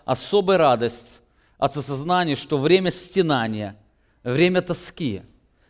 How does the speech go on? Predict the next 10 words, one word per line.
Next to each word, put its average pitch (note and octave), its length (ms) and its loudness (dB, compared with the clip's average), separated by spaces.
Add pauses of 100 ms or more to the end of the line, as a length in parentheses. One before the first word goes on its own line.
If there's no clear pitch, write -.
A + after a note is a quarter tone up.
время F3 480 4
ожидания, D#3 800 2
оно D#3 260 -2
подходит D3 580 -4
к - 40 -20
концу. C#3 500 -8 (1000)
Скоро, E3+ 640 2 (380)
очень F#3 320 -2
скоро C3 500 2
наступит C3 680 -4